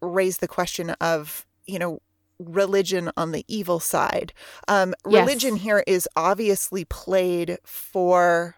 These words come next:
Speaker 1: a kind of sense of, um, foreboding.
Speaker 2: I think irony. Yeah.
Speaker 1: Yeah.
Speaker 2: Yeah. Mm-hmm.
Speaker 1: And he's, I mean, because he's, when he is, he's, uh, speaking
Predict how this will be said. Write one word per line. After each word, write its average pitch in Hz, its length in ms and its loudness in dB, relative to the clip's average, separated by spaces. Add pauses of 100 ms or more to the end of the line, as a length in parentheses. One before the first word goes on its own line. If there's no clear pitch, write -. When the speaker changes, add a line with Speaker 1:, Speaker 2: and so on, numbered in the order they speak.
(120)
Speaker 1:
a 196 80 -2
kind 190 360 -2
of 170 80 -10
sense 175 240 -4
of, - 320 -6 (100)
um, 156 540 -2 (720)
foreboding. 180 640 2
Speaker 2:
I 240 80 6
think 320 160 0
irony. 190 640 -2
Yeah. 226 180 2
Speaker 1:
Yeah. 196 340 2 (120)
Speaker 2:
Yeah. 139 280 0 (140)
Mm-hmm. 214 120 2
Speaker 1:
And 220 180 0
he's, 269 340 -4
I 247 40 0
mean, 247 120 2
because 240 280 -2
he's, 294 260 -4
when 226 220 0
he 247 180 -2
is, 220 360 -2 (100)
he's, 196 600 -4 (680)
uh, - 400 0 (480)
speaking 202 640 -2